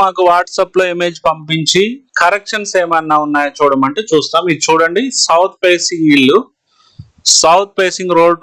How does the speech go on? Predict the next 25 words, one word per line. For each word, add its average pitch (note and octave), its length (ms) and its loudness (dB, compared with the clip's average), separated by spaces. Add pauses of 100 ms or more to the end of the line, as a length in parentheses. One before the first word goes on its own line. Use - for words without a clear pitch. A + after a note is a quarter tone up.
ఉంది, E3+ 260 0 (720)
దానికి C#3 340 -2
ఇది C3 180 2
గ్రౌండ్ E3+ 380 0
ఫ్లోర్, F#3 420 2 (440)
ఫస్ట్ D3+ 340 -2
ఫ్లోర్, D#3+ 320 4 (160)
సెకండ్ D3 320 -4
ఫ్లోర్ C#3+ 320 2
and C#3 100 -6 (100)
పెంట్ E3+ 280 -6
హౌస్ F#3 180 0 (100)
కూడా D3+ 160 4 (120)
ఉంది. F3 200 -2 (600)
ఒక్కొక్క G#3+ 420 -2
ఫ్లోర్ F#3+ 300 2 (160)
మనం D#3 160 2 (140)
ఏ - 20 4 (100)
విధంగా, D#3 380 0 (840)
ఆ, - 20 2 (220)
ఇందులో D3+ 220 0 (100)
కరెక్షన్స్ E3 480 -4
ఇచ్చామో D#3 480 -4
మీరు D3 220 -4
చూడండి. C#3 420 0